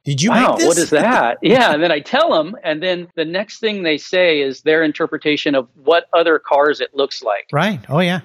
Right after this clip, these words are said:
Speaker 2: And it's really neat because everybody's got a different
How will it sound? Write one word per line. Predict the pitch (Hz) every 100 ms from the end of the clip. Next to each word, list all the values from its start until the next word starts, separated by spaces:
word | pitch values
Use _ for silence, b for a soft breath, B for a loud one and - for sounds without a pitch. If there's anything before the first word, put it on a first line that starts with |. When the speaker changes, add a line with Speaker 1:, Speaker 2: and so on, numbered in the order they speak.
| -
Speaker 2:
And | 160 160
it's | 151 151
really | 175 240 226
neat | 170 190 190 175
because | 143 147
everybody's | 139 160 165 165 156 -
got | 151 135
a |
different | 123 147 - 135 139